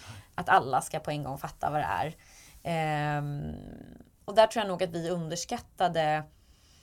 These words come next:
eh, konsumentens, eh, nyfikenhets, eh,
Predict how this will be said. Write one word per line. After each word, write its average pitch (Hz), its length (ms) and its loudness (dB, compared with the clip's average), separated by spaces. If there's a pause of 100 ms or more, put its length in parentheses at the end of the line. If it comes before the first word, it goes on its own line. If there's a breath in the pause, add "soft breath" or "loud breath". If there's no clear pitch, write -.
(400 soft breath)
eh, - 120 -14
konsumentens, 170 1120 -6
eh, - 220 -6 (300)
nyfikenhets, 160 1500 -6
eh, 151 180 -2